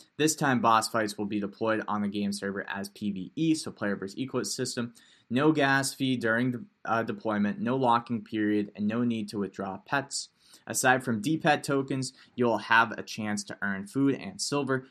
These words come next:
in the boss fight as well. Gas fee will only need in withdrawing rewards. Boss fight is still subject for adjustment." So my opinion on this update here is that it's gonna be extremely healthy for the ecosystem to experience the ability to stake your pets.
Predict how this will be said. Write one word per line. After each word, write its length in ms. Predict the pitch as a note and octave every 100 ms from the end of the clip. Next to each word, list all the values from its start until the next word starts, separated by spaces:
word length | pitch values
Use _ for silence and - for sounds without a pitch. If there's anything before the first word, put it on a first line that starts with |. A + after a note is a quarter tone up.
| _
in 160 | C#3+ D3+
the 80 | B2
boss 300 | A2 G#2+ -
fight 260 | A2 G#2 -
as 320 | G2+ G2 G#2
well. 360 | A2+ G#2+ F2 _ _ - - _
Gas 280 | B2+ B2+ B2+
fee 240 | B2+ B2 A#2
will 360 | A2+ G#2+ G#2 -
only 520 | D3 D#3 D#3 D3+ C#3
need 420 | A2+ A#2 A2+ G#2+ -
in 200 | G#2+ A2
withdrawing 520 | G#2+ G2+ A2+ A2 G#2+ G#2
rewards. 560 | G2 A2+ C3+ C3+ - - _ -
Boss 260 | A#2 A#2 -
fight 200 | A#2 G#2+
is 160 | G#2
still 200 | - C3
subject 480 | B2 A2+ A2 G#2+ G#2
for 240 | - G#2
adjustment." 540 | G2+ G2+ G2 - E2 - _ - _
So 320 | - D#3 D3+ -
my 240 | B2+ F#3
opinion 400 | C4 B3 G3 F3+
on 220 | C#3 A2 G2+
this 340 | A#2 - - -
update 420 | G2+ G2+ C3 C3
here 360 | C3 C3+ C3 - _ _
is 240 | C3 A#2+ A2
that 360 | B2 A#2+ - -
it's 180 | C3 -
gonna 180 | F3
be 140 | F3+ C#3+
extremely 520 | - - B2 C3+ C3
healthy 460 | B2 A2+ A2+ - B2+
for 160 | B2
the 120 | G#2+
ecosystem 800 | - G#2+ - A#2+ A#2 B2 A#2+ A#2+ A2+
to 140 | G#2
experience 840 | G2 - - G#2 A2+ A2+ A2 G#2+
the 100 | -
ability 460 | G2 F#2+ G2+ G2+ G2+
to 100 | G2
stake 380 | - G2+ G2+ -
your 100 | -
pets. 440 | B2+ B2+ -